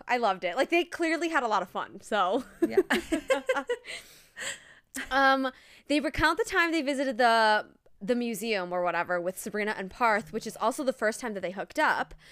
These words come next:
Speaker 1: and that was the last time that they got high. I really love this moment because we learn that Wynn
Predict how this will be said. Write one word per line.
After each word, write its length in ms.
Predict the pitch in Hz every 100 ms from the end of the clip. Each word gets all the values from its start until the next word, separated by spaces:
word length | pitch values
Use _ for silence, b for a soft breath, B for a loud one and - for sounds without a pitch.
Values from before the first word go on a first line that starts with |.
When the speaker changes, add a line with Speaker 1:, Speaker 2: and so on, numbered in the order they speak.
| B B B B
Speaker 1:
and 160 | 240 240
that 120 | 240
was 100 | 247
the 100 | 240
last 240 | 202 196 -
time 140 | 220
that 100 | 196
they 100 | 202
got 220 | 185 170
high. 640 | - - 196 104 73 65 - b b b b
I 80 | 247
really 300 | 262 285 349
love 220 | 349 311
this 180 | 262 277
moment 300 | 247 226 233
because 260 | 226 226 202
we 140 | 233
learn 480 | 208 196 190 226 262
that 240 | 302 - 202
Wynn 640 | 185 190 170 165 190 220